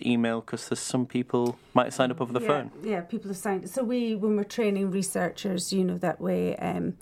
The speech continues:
Speaker 2: if they have an email, if the preferred method is by email, et cetera, or, as I said earlier, you know, that way when volunteers match to a study, if they do have an email account, they can log on to the system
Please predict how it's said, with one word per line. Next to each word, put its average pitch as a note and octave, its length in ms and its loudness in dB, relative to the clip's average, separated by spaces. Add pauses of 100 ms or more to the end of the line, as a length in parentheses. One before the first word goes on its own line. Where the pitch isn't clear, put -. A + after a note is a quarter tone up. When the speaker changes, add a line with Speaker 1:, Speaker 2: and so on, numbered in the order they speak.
(380)
Speaker 2:
if - 120 -2
they - 80 4
have F3+ 200 2
an F3+ 100 4
email, F#3 400 6
if D#3 140 2
the E3+ 80 2
preferred F3+ 400 2
method F3 500 2
is F3+ 300 -2 (320)
by D#3 240 0
email, G3+ 380 6
et - 140 -4
cetera, - 420 2
or, F3 460 4
as F3 120 0
I F3+ 80 4
said F3 300 0
earlier, E3 400 4
you F3 140 4
know, F3 120 4
that E3 200 0
way F3 100 2
when F3 180 4
volunteers F#3+ 720 4
match G3+ 460 4
to - 80 -4
a F3 40 2
study, F3 320 0
if F#3 140 0
they G3 80 2
do F#3 240 4
have F3+ 220 2
an F3 100 6
email E3+ 300 4
account, F#3+ 480 0 (340)
they A3+ 100 12
can G#3+ 240 6
log G#3 300 8
on F#3+ 240 8
to - 120 -6
the F#3 100 2
system F#3+ 520 0